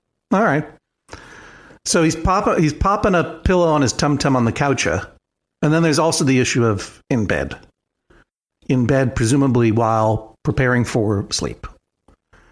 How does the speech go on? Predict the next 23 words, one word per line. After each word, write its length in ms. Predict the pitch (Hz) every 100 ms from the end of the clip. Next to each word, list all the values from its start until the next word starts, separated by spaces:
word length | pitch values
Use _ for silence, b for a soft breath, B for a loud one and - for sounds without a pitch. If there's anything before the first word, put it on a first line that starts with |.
| b b b
And 460 | 165 156 156 151 - - _ 160
let's 280 | 175 233
take 460 | - 214 156 - -
that 320 | 160 131 -
part 400 | - 113 - -
first. 460 | - 69 - - - - _ _ _ _ _ _ _ -
Do 80 |
you 40 | 135
ha-, 200 | 139 -
do 80 | 131
you 80 | 139
have 160 | 139
a, 180 | 139 143
do 100 | 143
you 40 | 139
have 80 |
a 40 | 135
take 260 | - 143 -
on 120 | 143
this, 160 | 147
Jesse, 320 | - 147 139 143
before 340 | 151 - 131
I 200 | 135 143